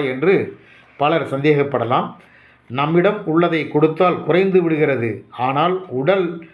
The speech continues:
பலத்தையோ மின்சக்தியையோ உப-, உபயோகிப்பதன் மூலம் அது குறைவதில்லை, அதற்கு பதிலாக அதிகரித்து கொண்டே செல்கிறது. பல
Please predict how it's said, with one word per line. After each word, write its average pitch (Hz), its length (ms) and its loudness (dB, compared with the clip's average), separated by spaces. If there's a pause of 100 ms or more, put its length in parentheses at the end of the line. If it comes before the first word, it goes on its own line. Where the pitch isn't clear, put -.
(220)
பலத்தையோ 165 560 2 (480)
மின்சக்தியையோ 175 920 2 (220)
உப-, 160 320 0
உபயோகிப்பதன் 175 720 2
மூலம் 175 340 0 (400)
அது 127 160 0
குறைவதில்லை, 151 580 2
அதற்கு 147 340 -4
பதிலாக 156 380 0 (840)
அதிகரித்து 190 540 0
கொண்டே 165 400 2
செல்கிறது. 131 520 -2 (1040)
பல 160 160 2